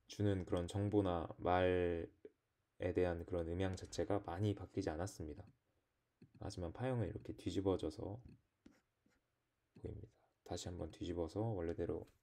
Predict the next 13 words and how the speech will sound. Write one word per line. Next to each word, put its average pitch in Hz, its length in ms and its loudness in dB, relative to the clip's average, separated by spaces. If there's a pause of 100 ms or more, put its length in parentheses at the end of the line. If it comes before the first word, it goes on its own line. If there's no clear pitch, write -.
(200)
돌려놓고, 90 640 -4 (3000)
어, 82 220 -2
이번에는 92 680 2
잔잔한 104 800 6
효과를 92 580 4 (120)
주도록 - 400 2
하겠습니다. 92 640 0 (440)
어, - 100 -6
잔잔한 110 580 6
효과는, 98 580 0 (680)
어, - 420 -14 (280)
노이즈 110 540 6
제거, 87 560 4